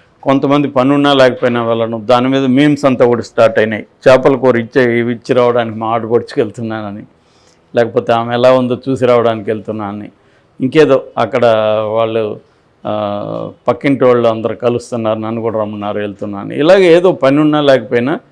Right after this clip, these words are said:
వీళ్ళు, ఆ, ఇంట్లో వండి పెట్టేసినాక టైం ఉంటే ఫ్రీగా వెళ్ళేసి రావడం, ఇవన్నీ, లేదా వండి పెట్టకుండా నువ్వు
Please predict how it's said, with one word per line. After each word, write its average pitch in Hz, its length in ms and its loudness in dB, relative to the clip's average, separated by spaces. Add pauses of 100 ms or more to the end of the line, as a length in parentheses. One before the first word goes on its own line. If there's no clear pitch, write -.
(480)
వీళ్ళు, 120 640 0 (100)
ఆ, 113 400 0
ఇంట్లో 123 280 0
వండి 123 240 0
పెట్టేసినాక 117 640 -4
టైం 113 360 -4
ఉంటే 113 280 -4
ఫ్రీగా 117 340 -6 (500)
వెళ్ళేసి 127 380 0
రావడం, 110 340 0 (240)
ఇవన్నీ, 131 320 0
లేదా 131 380 2
వండి 127 240 0
పెట్టకుండా 123 540 -2
నువ్వు 113 360 -6